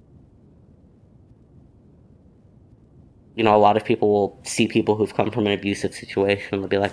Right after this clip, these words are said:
"Oh, wow, you're so strong for making it through that." And again, I kinda feel like that's, like,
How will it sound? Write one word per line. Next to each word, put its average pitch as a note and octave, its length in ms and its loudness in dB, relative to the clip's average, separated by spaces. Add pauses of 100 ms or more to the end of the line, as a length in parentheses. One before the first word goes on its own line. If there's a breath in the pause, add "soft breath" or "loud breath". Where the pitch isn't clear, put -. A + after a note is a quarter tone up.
"Oh, C#3 180 0
wow, G#2+ 380 -4
you're G2 260 -6 (400 loud breath)
so - 160 4
strong C3+ 600 0
for G#2 100 -2
making A2 300 2
it - 120 -6
through G2+ 200 -2
that." - 260 -10
And C3+ 140 -2
again, - 240 2
I C#4 80 2
kinda G4 280 2
feel - 180 0
like F3+ 160 2
that's, D3 280 0
like, B2 460 2